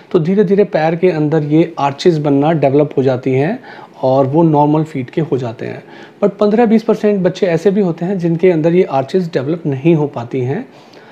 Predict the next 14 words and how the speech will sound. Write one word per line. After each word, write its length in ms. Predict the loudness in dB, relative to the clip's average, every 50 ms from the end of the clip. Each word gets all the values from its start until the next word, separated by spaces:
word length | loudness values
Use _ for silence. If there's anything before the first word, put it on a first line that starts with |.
| -20 -8 _
तो 100 | 2 4
उनकी 600 | 4 4 4 2 0 0 0 0 2 4 4 4 4
बाद 360 | 2 2 2 2 2 2 2
में 240 | 0 2 2 2 2
भी 240 | 2 2 2 2 0
फ्लैट 360 | -2 0 0 2 2 0 -2
फीट 240 | -2 -2 -2 -2 -2
की 120 | -2 -2
कंडीशन 440 | -2 0 -2 -2 -2 0 0 0 2
बनी 180 | 2 2 2
रहती 300 | 0 0 -2 -4 -4 -4
है। 280 | -4 -4 -4 -6 -8 -10 -16 -20 -20 -20 -20 -20 -20 -20 _ _ _ -2
अब 340 | 2 2 2 2 -2 -6 -8 -10 -14 -8 -4
उसमें 440 | -4 -2 0 2 2 2 2 2